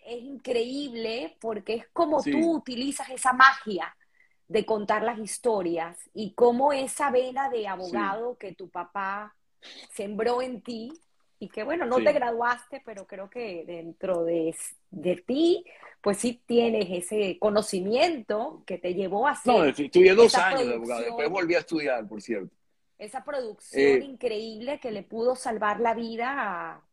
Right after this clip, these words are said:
Speaker 1: bueno, la sentencia a,
Speaker 2: Sí,
Speaker 1: a un
Speaker 2: sí, sí.
Speaker 1: médico impresionante,
Speaker 2: Sí.
Speaker 1: impresionante.
Speaker 2: Sí, por referencia, es decir, parte de mi estrategia, eh, de,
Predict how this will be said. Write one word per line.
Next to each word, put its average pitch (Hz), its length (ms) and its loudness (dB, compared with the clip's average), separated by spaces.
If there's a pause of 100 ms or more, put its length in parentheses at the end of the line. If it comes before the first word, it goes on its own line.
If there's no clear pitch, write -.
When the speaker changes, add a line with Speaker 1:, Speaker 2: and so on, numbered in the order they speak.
(140)
Speaker 1:
bueno, 269 300 -12
la 170 120 -2
sentencia 196 880 -2 (680)
a, 180 200 0
Speaker 2:
Sí, - 140 2
Speaker 1:
a 175 220 -4
un 196 100 -4
Speaker 2:
sí, 214 220 0
sí. 214 60 -6
Speaker 1:
médico 226 840 -2 (220)
impresionante, 190 840 -4
Speaker 2:
Sí. 339 40 2
Speaker 1:
impresionante. 190 1080 -2 (640)
Speaker 2:
Sí, 120 300 0
por 123 180 -2
referencia, 147 680 2 (100)
es 143 160 -4
decir, 143 180 2
parte 190 280 -2
de 226 80 4
mi 202 100 -2
estrategia, 151 960 0 (600)
eh, 120 460 2
de, 113 420 -2